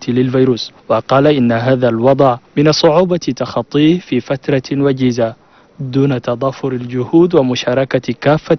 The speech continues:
القطاعات، وأشار إلى ضرورة مساهمة المنظمات ووضع خارطة جديدة للعالم ما بعد كورونا، ومساعدة بعض الدول ذات النظام الاقتصادي الحش للتعافي الاقتصادي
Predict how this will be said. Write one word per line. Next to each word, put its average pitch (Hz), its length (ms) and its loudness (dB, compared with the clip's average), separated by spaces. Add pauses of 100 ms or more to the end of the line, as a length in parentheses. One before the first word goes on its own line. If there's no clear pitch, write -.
القطاعات، 127 580 0 (380)
وأشار 185 360 4
إلى 170 220 4
ضرورة 156 520 -2
مساهمة 139 640 -4
المنظمات 127 840 -2
ووضع 139 560 0
خارطة 127 640 -4
جديدة 123 600 0
للعالم 123 640 4 (480)
ما 131 200 4
بعد 120 300 2
كورونا، 120 560 0 (200)
ومساعدة 123 800 -2
بعض 131 320 2
الدول 123 480 0 (460)
ذات 139 200 0
النظام 151 400 2
الاقتصادي 131 720 0
الحش 143 520 -2
للتعافي 131 720 0
الاقتصادي 123 760 -2